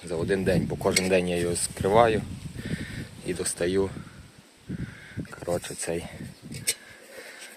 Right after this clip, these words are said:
на подушку можна сказати, що подушку можна робити. Кожен день то стільки набито. Ось. Але фільтр,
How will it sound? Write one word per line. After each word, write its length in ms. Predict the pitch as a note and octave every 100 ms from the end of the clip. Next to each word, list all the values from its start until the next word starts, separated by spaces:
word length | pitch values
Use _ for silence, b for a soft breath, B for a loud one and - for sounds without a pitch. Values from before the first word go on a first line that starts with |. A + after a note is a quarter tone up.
| -
на 120 | A2+
подушку 500 | G2 G#2 G2+ G2 -
можна 260 | F#2 E2+ E2+ - -
сказати, 480 | - - F#2 F2+ E2+
що 180 | - E2+ - B B B B B B
подушку 400 | - G#2 F#2+ -
можна 220 | F2+ F2
робити. 340 | F2 E2+ E2 - - - - - B B B B B B -
Кожен 340 | G#2 G#2 G2+
день 260 | G2+ G2 F2
то 120 | -
стільки 280 | - F#2 -
набито. 420 | F2 E2 E2 - - - - - - - - - B B B B B B - - -
Ось. 160 | - - - - -
Але 220 | G2 F#2+
фільтр, 400 | - B2+ A#2+ A2